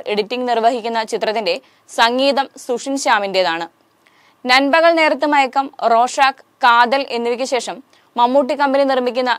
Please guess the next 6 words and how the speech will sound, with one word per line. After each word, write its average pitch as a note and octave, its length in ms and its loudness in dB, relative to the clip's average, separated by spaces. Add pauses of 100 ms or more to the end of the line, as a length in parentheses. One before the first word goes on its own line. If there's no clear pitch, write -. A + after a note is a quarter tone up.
(120)
ചിത്രമാണിത്. F3 580 -4 (580)
ജിയോ A3 340 2
ബേബി A3+ 180 0 (100)
സംവിധാനം A3+ 540 0
ചെയ്യുന്ന A3 260 -4 (440)
കാതൽ B3 340 4